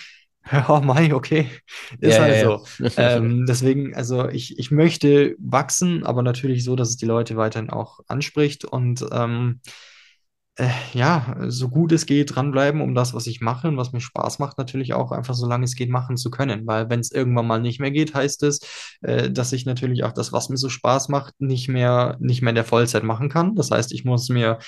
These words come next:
Speaker 1: äh, auf andere Wege wieder, äh, natürlich eine, ich sag mal, klassischen Job suchen, so um's mal in
Speaker 2: Ja,
Speaker 1: den Worten
Speaker 2: ja.
Speaker 1: auszudrücken.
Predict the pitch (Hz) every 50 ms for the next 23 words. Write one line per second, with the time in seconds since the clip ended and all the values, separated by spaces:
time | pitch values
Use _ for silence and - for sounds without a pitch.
0 | - - - - - - - - - - - 123 - - 131 131 123 127 123 120
1 | 131 131 131 131 135 135 135 113 123 120 120 123 120 123 120 120 120 107 110 117
2 | 117 120 117 120 117 - 123 120 117 - - 117 120 120 113 - 113 - 120 123
3 | 120 117 117 110 113 _ _ - - - 143 139 131 123 - 127 117 - - 113
4 | 107 104 110 101 120 123 - - 160 165 160 220 214 214 147 127 110 110 110 -
5 | 117 110 107 104 117 120 113 120 123 123 120 120 123 127 - - - - 135 135
6 | - 165